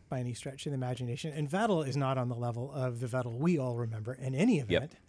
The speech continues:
Speaker 2: Yep,
Speaker 1: <laughs>
Speaker 2: yep.
Speaker 1: So, so, you know, I mean, I, I think that's, that's sort of a self-inflicted points wound. If I'm, if I'm Stroll Senior, I'm, I'm clearly kinda running the team so my kid has a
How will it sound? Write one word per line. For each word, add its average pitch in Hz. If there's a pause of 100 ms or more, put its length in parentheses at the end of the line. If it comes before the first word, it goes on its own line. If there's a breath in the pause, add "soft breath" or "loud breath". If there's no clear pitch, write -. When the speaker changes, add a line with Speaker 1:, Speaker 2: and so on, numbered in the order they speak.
(340)
Speaker 2:
Yep, 123
Speaker 1:
<laughs> -
Speaker 2:
yep. -
Speaker 1:
So, 156 (580 loud breath)
so, 196
you 208
know, 147
I 170
mean, 165
I, 151
I 160
think 175
that's, 151
that's 151
sort 151
of 135
a 135
self-inflicted 131
points 156
wound. 107
If 139
I'm, 120 (100)
if 127
I'm 131
Stroll 117
Senior, 123 (960)
I'm, 160
I'm 156
clearly 151 (380)
kinda 160
running 139
the 120
team 131 (1200)
so -
my 143
kid 143
has 135
a 135